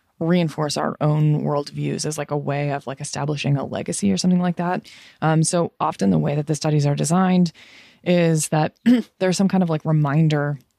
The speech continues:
about our inevitable demise. And then, um,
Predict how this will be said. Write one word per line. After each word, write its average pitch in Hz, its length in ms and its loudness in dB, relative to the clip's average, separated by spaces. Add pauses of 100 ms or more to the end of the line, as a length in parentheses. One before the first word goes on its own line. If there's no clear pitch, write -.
(120)
about 135 580 -2 (520)
our 160 100 2
inevitable 147 480 0
demise. 147 640 0
And 156 180 4
then, 151 480 2 (420)
um, 151 540 4